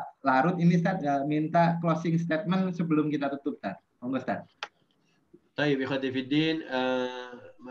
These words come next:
Speaker 2: Ustadz Hanan Attaqi itu beliau sering, eh, bercerita tentang sirah baginda Nabi sallallahu alaihi wasallam. Ustadz Felix pun sering mentadabur ayat-ayat.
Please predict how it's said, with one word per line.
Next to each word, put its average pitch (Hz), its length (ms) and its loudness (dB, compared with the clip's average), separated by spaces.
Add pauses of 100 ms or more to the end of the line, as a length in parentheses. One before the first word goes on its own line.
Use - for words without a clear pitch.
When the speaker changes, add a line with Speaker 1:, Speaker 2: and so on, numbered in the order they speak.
(280)
Speaker 2:
Ustadz 127 260 -6
Hanan 131 300 0
Attaqi 139 640 0
itu 143 160 -4
beliau 135 340 0
sering, 135 460 -4
eh, 120 180 -6
bercerita 117 460 -4
tentang 117 320 -6
sirah 117 320 -4
baginda 113 320 -2
Nabi 117 240 -2
sallallahu 113 420 -4
alaihi 104 80 -8
wasallam. 120 300 -4 (800)
Ustadz 110 240 -8
Felix 131 320 -2
pun 135 160 -2
sering 123 320 -4
mentadabur 117 480 -4
ayat-ayat. 113 560 -2